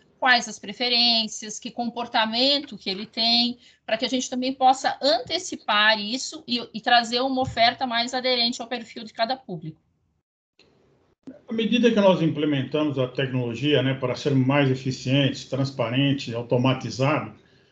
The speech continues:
Speaker 2: o espaço para as relações humanas recai sobre as equipes de atendimento ao cliente, né, que é a forma como as empresas expressam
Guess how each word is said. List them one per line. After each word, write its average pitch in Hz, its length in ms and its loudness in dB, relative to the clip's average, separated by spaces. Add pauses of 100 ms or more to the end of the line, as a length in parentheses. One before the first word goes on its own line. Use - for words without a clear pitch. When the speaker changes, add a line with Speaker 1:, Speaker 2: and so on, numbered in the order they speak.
(120)
Speaker 2:
o 147 80 -2
espaço 175 480 4
para 175 160 2
as 143 60 0
relações 160 480 4
humanas 156 400 0
recai 165 260 2
sobre 170 320 -2
as 143 100 -2
equipes 165 380 -4
de 160 80 2
atendimento 160 580 2
ao 165 100 4
cliente, 143 500 2
né, 127 160 -4
que 143 120 -4
é 147 40 4
a 143 40 2
forma 160 400 2
como 165 160 0
as 151 120 0
empresas 147 520 0
expressam 147 680 0